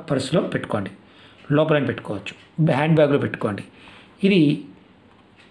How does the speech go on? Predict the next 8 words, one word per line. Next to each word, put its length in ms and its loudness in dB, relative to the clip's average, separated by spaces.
మీ 240 4
జేబులో 400 4
ఈ 140 2
శనివారం 500 2
పెడితే 320 -2
మళ్ళీ 240 4
నెక్స్ట్ 200 -2
శనివారం 420 4